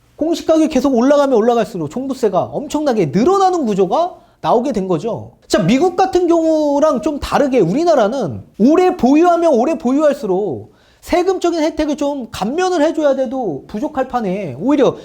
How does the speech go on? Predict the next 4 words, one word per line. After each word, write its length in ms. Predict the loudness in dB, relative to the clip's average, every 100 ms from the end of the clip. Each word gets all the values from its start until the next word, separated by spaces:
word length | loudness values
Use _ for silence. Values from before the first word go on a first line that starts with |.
| -8
세금이 460 | -2 0 2 0
계속적으로 500 | 0 0 2 2 2
늘어나는 500 | 2 0 0 -2 -4
구조이죠. 600 | -6 -4 -6 -6 -14 -16